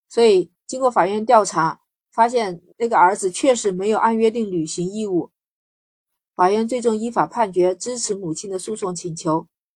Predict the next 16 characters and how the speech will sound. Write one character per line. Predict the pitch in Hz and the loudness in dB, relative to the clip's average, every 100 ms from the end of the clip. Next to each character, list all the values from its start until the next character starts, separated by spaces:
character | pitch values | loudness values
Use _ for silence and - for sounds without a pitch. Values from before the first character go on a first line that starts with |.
| _ _ _ _ _ - | _ _ _ _ _ -10
撤 | - 247 | 2 2
销 | 220 208 | 4 4
了 | 202 | 2
母 | 202 180 165 | 0 -2 -2
亲 | - 214 208 208 | -2 -6 -8 -4
给 | 185 170 | -2 0
儿 | - 170 | 0 0
子 | 208 185 | 0 -2
的 | 185 | -2
九 | 180 170 156 | 0 -2 0
份 | 240 214 | -4 -2
保 | 180 147 | -2 0
单 | 175 180 | -2 -2
和 | 175 | -6
赠 | 170 208 180 | -6 -8 -8
与。 | 151 | -10